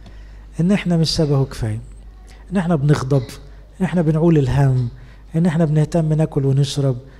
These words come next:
يبقى مش شبهه كفاية. لكن هو الطبيعي ان احنا كنا نبقى شبهه. مرة تاني ك-، كنيسة تقول: "من يأكل جسدي"، الانجيل يقول كده، "ويشرب دمي"، ايه؟ "يثبت فيا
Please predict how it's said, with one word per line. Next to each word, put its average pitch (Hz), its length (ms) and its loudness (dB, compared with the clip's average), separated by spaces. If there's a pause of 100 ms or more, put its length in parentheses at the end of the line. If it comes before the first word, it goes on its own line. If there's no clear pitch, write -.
(180)
يبقى 151 220 -2
مش 139 120 2
شبهه 131 440 0
كفاية. 104 260 -10 (1200)
لكن 139 220 0
هو 165 180 4
الطبيعي 202 580 2 (120)
ان 147 60 2
احنا 147 200 2
كنا 156 220 0
نبقى 156 240 -2
شبهه. 151 380 0 (1300)
مرة 190 200 4
تاني 196 280 2
ك-، 180 320 0
كنيسة 175 260 2
تقول: 170 240 0
"من 175 160 4
يأكل 208 460 2
جسدي"، 202 520 -2 (460)
الانجيل 147 300 0
يقول 135 140 -4
كده، 120 160 -12 (360)
"ويشرب 196 640 2
دمي"، 214 400 2
ايه؟ 190 280 6 (400)
"يثبت 185 600 2
فيا 202 500 2